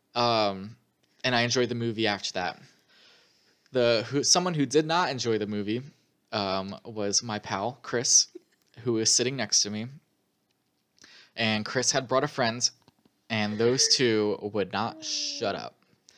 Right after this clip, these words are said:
They talked the entire movie to the point where a guy sitting in front of us had to turn around and say,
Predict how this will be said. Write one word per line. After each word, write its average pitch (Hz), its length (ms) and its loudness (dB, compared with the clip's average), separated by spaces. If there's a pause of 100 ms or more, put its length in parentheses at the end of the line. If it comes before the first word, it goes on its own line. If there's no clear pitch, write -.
(340)
They 110 160 4
talked 123 460 4
the 110 120 -4
entire 117 380 4
movie 107 320 0
to - 100 -10
the 110 80 -2
point 104 320 -4
where 104 280 0
a 85 100 -6
guy 104 260 2
sitting 110 320 0
in 104 140 -4
front 151 280 0
of 123 120 0
us 104 400 2
had 120 120 -8
to 104 80 -4
turn 113 220 -4
around 107 280 0
and 101 100 -4
say, 98 300 -2